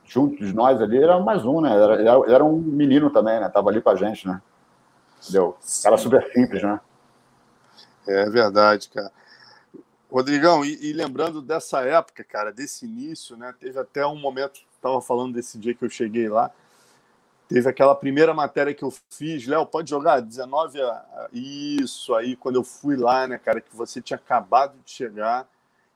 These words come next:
Speaker 2: que a sa-, saga do mestre Carson Gracie, eu fiz uma matéria pra Tatame, que era o jiu-jitsu na Califórnia na época, né, tava várias academias, e o Carson chegando, né, inclusive apresentando o Vitor como Vitor Belfort Gracie,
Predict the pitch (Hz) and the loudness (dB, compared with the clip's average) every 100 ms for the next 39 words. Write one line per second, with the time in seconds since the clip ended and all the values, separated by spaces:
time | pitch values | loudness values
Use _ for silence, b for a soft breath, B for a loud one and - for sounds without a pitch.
0 | _ 120 113 - - 117 - - - - | _ -14 -14 -12 0 0 0 -10 -20 -2
1 | 156 151 135 123 131 139 - _ 127 131 | 0 0 -4 -6 -6 -8 -10 _ -6 -6
2 | - 113 107 120 131 117 - 131 135 131 | -6 -10 -4 -4 -4 -10 -14 -6 0 0
3 | - 131 131 123 - _ _ _ 117 127 | 0 0 0 0 -6 _ _ _ -6 -4
4 | 117 135 135 - 127 123 120 110 120 104 | -4 -4 -4 -2 0 0 -2 -6 -12 -10
5 | 143 - 147 - 123 117 - 135 139 120 | -12 -10 -14 -6 -6 -6 0 4 4 0
6 | 120 110 127 143 - 127 123 123 113 117 | -6 -2 2 2 0 -8 -8 -8 -6 -6
7 | - _ 120 143 139 123 - 127 123 113 | -10 _ 0 0 0 -10 -10 -12 -12 -16
8 | 123 139 131 135 139 135 139 - 147 - | -16 -12 -10 -12 -6 0 0 0 -14 -10
9 | 143 120 139 147 143 _ _ _ _ 123 | -8 -6 -6 -6 -10 _ _ _ _ -4
10 | 123 131 135 110 120 139 139 127 127 135 | -4 -4 -6 -8 -6 -6 -6 -6 -6 -6
11 | 135 117 123 - 120 139 123 - 143 151 | -6 -6 -8 -10 -10 -6 -6 0 0 4
12 | 147 131 135 110 - 131 123 104 110 127 | 4 6 4 0 2 4 4 2 2 2
13 | 135 135 - - | 2 -4 -14 -20